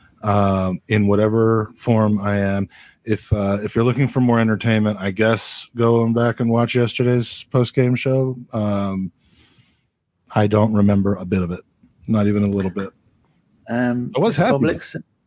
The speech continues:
Speaker 2: Mister Boblick says, "How's the pirate?" The pirate's very good. He should have been on the podcast, but he had a work meeting via Zoom from seven to seven forty-five, and at half past eight, he was still there. Um, and some bloke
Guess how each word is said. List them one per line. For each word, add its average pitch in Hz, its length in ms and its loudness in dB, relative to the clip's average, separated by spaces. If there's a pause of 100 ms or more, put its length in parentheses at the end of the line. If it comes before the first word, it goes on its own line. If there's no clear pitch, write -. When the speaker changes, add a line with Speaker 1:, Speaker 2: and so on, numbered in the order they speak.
(440)
Speaker 2:
Mister 175 260 -4
Boblick 175 320 2
says, 196 220 2
"How's 190 260 0
the - 80 -2
pirate?" 214 280 0
The 247 60 -4
pirate's 254 300 -2
very 214 200 0
good. 135 120 2
He 135 100 4
should 208 180 0
have 196 40 2
been 190 100 4
on 180 80 0
the 156 80 0
podcast, 143 580 0 (340)
but 151 100 -2
he 151 60 2
had 147 140 2
a 151 40 4
work 151 300 0
meeting 143 480 2
via 131 240 2
Zoom 135 760 0 (240)
from 135 200 0
seven 220 300 0
to 202 120 -6
seven 180 220 -2
forty-five, 139 640 0 (240)
and 143 140 2
at 127 60 0
half 180 180 -2
past 151 240 0
eight, 120 140 0
he 120 60 0
was 117 120 -4
still 117 200 2
there. 95 300 0 (480)
Um, 131 220 2
and 147 100 -2
some 262 220 0
bloke 147 360 0